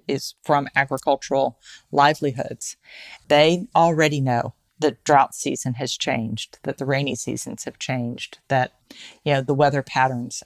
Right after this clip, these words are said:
are creating havoc over their livelihoods. So they're already dealing with the impacts of climate change in a way that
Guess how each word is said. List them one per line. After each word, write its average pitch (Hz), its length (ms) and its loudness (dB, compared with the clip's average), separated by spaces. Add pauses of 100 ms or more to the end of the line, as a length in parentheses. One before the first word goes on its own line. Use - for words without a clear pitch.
are 131 400 -2
creating 135 420 0
havoc 180 500 0 (120)
over 147 200 -2
their 139 140 -2
livelihoods. 135 800 -2 (420)
So 180 160 2
they're 190 260 2
already 165 440 4
dealing 147 420 0
with 135 160 -6
the - 140 -4
impacts 151 400 -4
of 147 100 -8
climate 139 320 -2
change 196 380 -2
in 156 180 -4
a 147 60 0
way 139 380 2
that 135 300 2